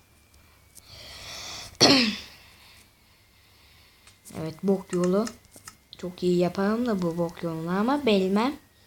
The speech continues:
Ne olduysa bir anda. Hop be, hop, hop, hop, hop. Abi.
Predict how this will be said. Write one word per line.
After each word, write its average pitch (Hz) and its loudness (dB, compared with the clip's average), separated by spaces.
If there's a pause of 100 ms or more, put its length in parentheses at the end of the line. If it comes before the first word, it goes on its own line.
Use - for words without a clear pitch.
(200)
Ne 196 -2
olduysa 226 0
bir 208 -2
anda. 190 -2 (220)
Hop 226 0
be, 226 0
hop, 269 6
hop, 294 8
hop, 339 6
hop. - 2 (760)
Abi. 190 2